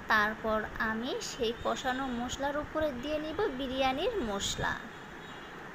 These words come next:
আজকে আমি এখানে রেডিমেড বিরিয়ানির মশলা দিয়ে বিরিয়ানিটা রান্না করব। আর রেডিমেড বিরিয়ানির মশলা দিয়ে বিরিয়ানিটা রান্না করলে দেখা যায় কি এক্সট্রা আর কোনো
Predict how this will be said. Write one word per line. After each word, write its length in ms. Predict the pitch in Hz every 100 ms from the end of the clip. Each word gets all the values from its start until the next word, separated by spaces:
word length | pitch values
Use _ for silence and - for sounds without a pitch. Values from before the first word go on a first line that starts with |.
| 269
আজকে 220 | - 330 330
আমি 120 | 330 285
এখানে 300 | 277 311 294 320 262
রেডিমেড 440 | 254 254 247 330 - 220
বিরিয়ানির 400 | 226 226 233 226 233
মশলা 300 | 233 - 269 233
দিয়ে 180 | 277 370 587 554 277
বিরিয়ানিটা 600 | 240 233 220 233 233 349 311
রান্না 260 | 247 208 202
করব। 260 | 208 180 - 180 185 208 - - - - - - - _ - - - - - - - - 262 233
আর 120 | 220 226 262
রেডিমেড 500 | 269 302 311 320 339 - 233
বিরিয়ানির 460 | 254 262 247 262 254
মশলা 280 | 247 - 262 220
দিয়ে 180 | 247 269 302 247
বিরিয়ানিটা 560 | 254 247 240 240 269
রান্না 320 | 247 220 220 226 -
করলে 200 | 233 262 233
দেখা 240 | 233 233 262
যায় 160 | 269 277 -
কি 100 | 277 - 269
এক্সট্রা 340 | 277 - 320 311 - 233
আর 100 | 226 233
কোনো 260 | 240 240 247